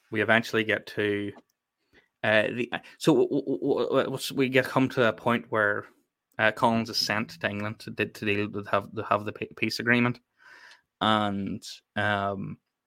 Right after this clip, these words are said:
so I'm just, I'm sort of, like, just jumping <laughs> through these periods here.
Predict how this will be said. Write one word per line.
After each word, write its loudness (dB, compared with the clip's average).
so 4
I'm 6
just, 0
I'm 2
sort 8
of, 10
like, 6
just -4
jumping -4
<laughs> -14
through 2
these -4
periods 8
here. 4